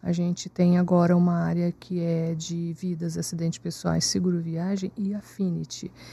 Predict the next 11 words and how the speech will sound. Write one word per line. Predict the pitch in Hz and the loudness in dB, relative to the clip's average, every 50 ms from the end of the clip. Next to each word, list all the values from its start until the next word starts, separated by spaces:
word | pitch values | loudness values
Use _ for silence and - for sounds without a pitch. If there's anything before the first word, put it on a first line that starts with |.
| - - - _ - | -20 -20 -18 _ -6
Então, | 180 180 - 185 180 185 | -6 2 6 6 8 8
o | 190 190 | 8 6
Affinity | 185 - - 190 185 185 185 185 - - 196 | 4 4 4 4 4 4 4 2 0 0 0
é | 185 | 2
o | 185 | 2
primeiro | - - 202 190 190 190 196 208 | 2 4 6 6 6 6 6 4
passo | 208 - 202 175 180 180 - 190 | 4 2 2 4 4 4 2 2
que | 185 - 190 | 2 2 2
a | |
gente | 185 185 185 185 - - | 2 2 2 2 0 -2
dá | 180 170 175 175 175 175 180 | -4 -4 -4 -4 -2 -2 -4